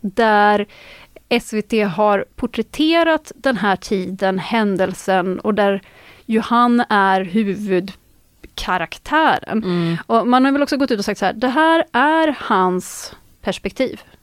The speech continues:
Speaker 1: Det här är hans historia. Eh, och så här, man har också gått ut och sagt så här, vi har kontaktat de som har anmält honom, men de har valt att inte vilja vara med. Eh, så, så det,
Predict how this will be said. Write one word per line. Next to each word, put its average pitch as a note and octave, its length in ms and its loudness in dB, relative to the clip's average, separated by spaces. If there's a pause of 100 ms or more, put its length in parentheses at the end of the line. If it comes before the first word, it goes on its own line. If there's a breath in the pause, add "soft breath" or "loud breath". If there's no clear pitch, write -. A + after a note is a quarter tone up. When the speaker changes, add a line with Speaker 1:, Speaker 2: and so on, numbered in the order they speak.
(260)
Speaker 1:
Det A3+ 80 -2
här C4 180 4
är B3 40 0
hans G3 320 0
historia. G#3 520 -2 (420 soft breath)
Eh, F#3+ 480 0
och A3 460 -2
så B3 60 0
här, A3+ 80 2
man A3 120 0
har - 20 2
också A#3+ 160 -4
gått A3+ 120 0
ut G#3 100 -2
och - 40 -12
sagt F#3 140 -6
så G3+ 60 -4
här, F#3 80 0
vi G#3+ 260 -2
har B3+ 540 0
kontaktat - 800 -4
de F#3+ 380 -2
som F#3+ 140 -4
har - 100 -2
anmält F3+ 500 0
honom, F#3 280 -2
men F#3+ 80 -2
de F#3 140 -2
har F3+ 60 -2
valt F#3 200 -2
att F#3+ 120 -10
inte G3 240 -4
vilja G3 260 -2
vara G#3 240 0
med. C4 480 0 (580 loud breath)
Eh, - 120 -4
så, G#3+ 200 -2
så A3+ 120 -2
det, A3 100 -4